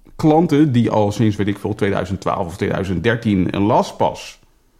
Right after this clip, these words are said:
vault onderhouden met een niet zo sterk paswoord. En dat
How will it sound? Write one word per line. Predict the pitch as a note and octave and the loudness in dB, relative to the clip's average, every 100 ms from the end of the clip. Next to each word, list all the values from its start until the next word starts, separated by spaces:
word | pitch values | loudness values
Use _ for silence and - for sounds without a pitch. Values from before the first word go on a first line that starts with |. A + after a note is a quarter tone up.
| _ _ _ _ - | _ _ _ _ -6
vault | G#2+ B2 G#2+ G2 - A2 - - | -2 2 2 0 -6 -14 -16 -4
onderhouden | G#2 F#2+ F2 E2+ D2+ E2+ D#3+ - - _ - | 0 0 0 0 0 0 -2 -6 -16 _ -2
met | G#2 G#2 | 0 0
een | G#2 | 2
niet | G2+ A#2 | 2 2
zo | G#2+ F#2+ | 0 -4
sterk | - G2 F#2+ | -2 -4 -4
paswoord. | - D3 A#2 F2+ G2+ | 0 0 2 -2 -2
En | A#2+ | 0
dat | A#2 G2 - | 0 0 -4